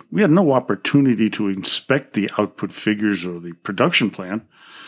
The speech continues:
so that this convention was a fiction, which in fact put us entirely at the mercy of camp authorities. It was common to treat horses better than the prisoners.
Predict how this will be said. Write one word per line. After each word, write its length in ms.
so 160
that 160
this 300
convention 960
was 160
a 60
fiction, 500
which 180
in 80
fact 380
put 160
us 160
entirely 680
at 120
the 60
mercy 500
of 180
camp 320
authorities. 720
It 60
was 280
common 540
to 120
treat 320
horses 760
better 380
than 180
the 60
prisoners. 560